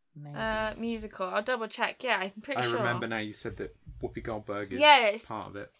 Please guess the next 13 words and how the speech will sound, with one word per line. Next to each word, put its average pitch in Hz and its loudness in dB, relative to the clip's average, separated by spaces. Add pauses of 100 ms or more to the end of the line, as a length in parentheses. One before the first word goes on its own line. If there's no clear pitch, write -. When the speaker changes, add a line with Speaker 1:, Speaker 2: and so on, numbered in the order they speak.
(140)
Speaker 2:
Yeah, 233 4
Whoopi 247 -6
Goldberg's, 233 2
like, 202 -6
producing 226 -6
it. 175 -6 (260)
Speaker 3:
Yeah, 117 -10
I 135 -6
remember. 113 -6 (180)
Speaker 1:
Wow. 214 -4
Speaker 2:
Um, 214 -12 (840)
Speaker 1:
Very 135 -8
cool. 113 -12